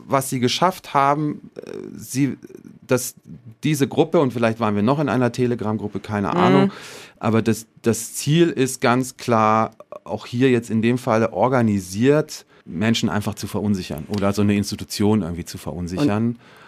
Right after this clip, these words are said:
Speaker 2: Und
Speaker 1: Und man hat halt auch gemerkt, dass das eine Menge auslöst. Also
Speaker 2: Mhm.
Speaker 1: interessant war zum Beispiel auch dann die Wahrnehmung in der Öffentlichkeit und dann zum Beispiel auch die Wahrnehmung in der Presse, dass dann halt eine Presse irgendwie schreibt, auch wieder im Internet oder auch dann in, in, in,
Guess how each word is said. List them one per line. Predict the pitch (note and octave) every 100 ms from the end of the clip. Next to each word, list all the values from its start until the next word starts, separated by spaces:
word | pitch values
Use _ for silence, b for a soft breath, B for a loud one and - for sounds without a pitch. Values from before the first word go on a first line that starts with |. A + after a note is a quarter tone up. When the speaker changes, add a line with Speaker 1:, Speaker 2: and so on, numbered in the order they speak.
| b b _
Speaker 2:
Und | -
Speaker 1:
Und | G2+
man | G#2+ G#2
hat | C3+
halt | E3 C#3+
auch | A#2+ B2
gemerkt, | B2+ A2+ B2 C#3+
dass | B2 A#2
das | A#2+ -
eine | A#2+
Menge | A#2 B2+ C3
auslöst. | A#2+ D3 C#3+ F#2+ E2+
Also | G2
Speaker 2:
Mhm. | A#2
Speaker 1:
interessant | - D#3+ D3 C#3 D3
war | C3+
zum | B2+ C3
Beispiel | A#2 B2 A#2
auch | D2+ G#2+
dann | A#2 A2+ A2 B B B
die | A2
Wahrnehmung | G2 G#2 B2 B2 A2+
in | G2+ G2+
der | F2
Öffentlichkeit | D2+ - C3+ C3+ - C3+ C#3 D#3+ - _ b b b b
und | C3+ C3+
dann | B2+
zum | B2+ B2
Beispiel | A#2 B2
auch | A2 A#2
die | A2+
Wahrnehmung | G2 A2 A2+ A2 G#2+
in | F#2+ G2+
der | F#2
Presse, | - G2+ G#2+ - D3 F3+ A3
dass | A2+ A2+
dann | A#2+
halt | A2+ A2
eine | A2
Presse | G2+ - A#2+ C#3+
irgendwie | G2 C3 C3 C#3 C3+
schreibt, | - G#2 A2+ C#3 -
auch | A2
wieder | A2+ A2+
im | G#2+
Internet | G#2 B2 B2+ C3 C3+
oder | G#2 G2+
auch | F2+ G2+
dann | G2 G2+
in, | F#2+ -
in, | - -
in, | - G2